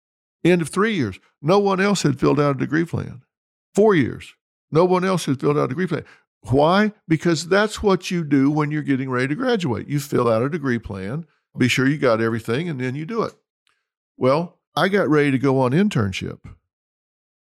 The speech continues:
and I met with the clinical director,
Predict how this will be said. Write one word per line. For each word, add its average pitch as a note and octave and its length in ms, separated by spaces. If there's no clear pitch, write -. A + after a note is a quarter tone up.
and B2+ 420
I C3 140
met C3 320
with A#2+ 420
the G#2 420
clinical C3 400
director, A#2 720